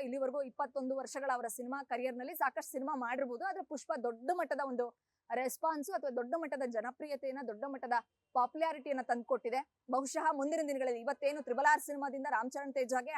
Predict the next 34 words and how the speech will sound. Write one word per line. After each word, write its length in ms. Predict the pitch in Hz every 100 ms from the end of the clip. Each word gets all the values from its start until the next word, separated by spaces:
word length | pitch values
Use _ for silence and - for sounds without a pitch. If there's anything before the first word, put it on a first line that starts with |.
| 254
and 140 | 262 220 - _ 220
ಜೂನಿಯರ್ 400 | 262 302 320 294
ಎನ್ 220 | - 247
ಟಿ 80 | 302
ಆರ್ 120 | 254
ಗೆ 100 | 269
ಗ್ಲೋಬಲ್ 460 | 254 247 294 359
ಮಟ್ಟದಲ್ಲಿ 400 | 339 285 269 285
ರೆಕಗ್ನಿಷನ್ 500 | 269 226 254 247 277
ಸಿಕ್ಕಿದೆ, 340 | 247 247 277 320 _ _ -
ಗ್ಲೋಬಲ್ 400 | 226 285 330 339
ಮಟ್ಟದ 260 | 285 254 285 277
ಒಂದು 220 | 254 240
ನಿರ್ದೇಶಕರು, 680 | 226 247 302 311 269 277 294
ನಿರ್ಮಾಪಕರು 580 | 254 247 285 285 277
ಅವರಿಗೆ 200 | 269 247
ಮಣೆ 220 | 254 226 233
ಹಾಕ್ತಿದ್ದಾರೆ. 440 | - 247 247 294
ಅದೇ 240 | - 294
ರೀತಿ 220 | 359 302 349
ಪುಷ್ಪ 300 | 262 - 311 294
ಸಿನಿಮಾನ 380 | - 269 277 269
ನೋಡಿ 320 | 254 262 403 - _ _ -
ಬೇರೆ 200 | 277 427
ಬೇರೆ 200 | 440 381
ಇಂಡಸ್ಟ್ರಿಯಿಂದ, 400 | 302 311 277 254
ಬಾಲಿವುಡ್ 380 | 226 247 302 285
ಇಂದ, 140 | 262 262
ಹಾಲಿವುಡ್ 440 | 254 254 277 269
ಇಂದ, 140 | 247 247 247 - _ _
ಆ, 200 | 226 233
ಸಾಕಷ್ಟು 360 | 233 269 302 320
ಆಫರ್‌ಗಳು 640 | 277 269 277 359 339 302
ಕೂಡ 140 | 277